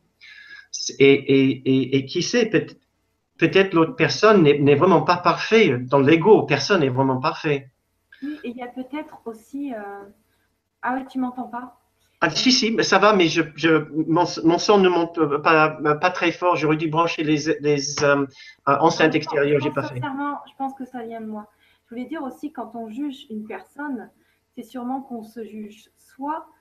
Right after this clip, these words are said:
Speaker 2: donc de regarder, euh, quel jugement on a et d'aller regarder aussi en nous la dernière fois qui, qui nous est arrivé cette, euh, le jugement qu'on a, en fait. Si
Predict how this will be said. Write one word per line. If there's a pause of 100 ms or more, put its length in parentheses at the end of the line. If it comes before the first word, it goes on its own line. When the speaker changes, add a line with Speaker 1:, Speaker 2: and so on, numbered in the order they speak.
(360)
Speaker 2:
donc
de
regarder, (340)
euh, (280)
quel
jugement
on
a (440)
et
d'aller
regarder (100)
aussi
en
nous (380)
la
dernière (100)
fois (320)
qui,
qui
nous
est
arrivé
cette,
euh, (720)
le
jugement
qu'on
a,
en
fait. (460)
Si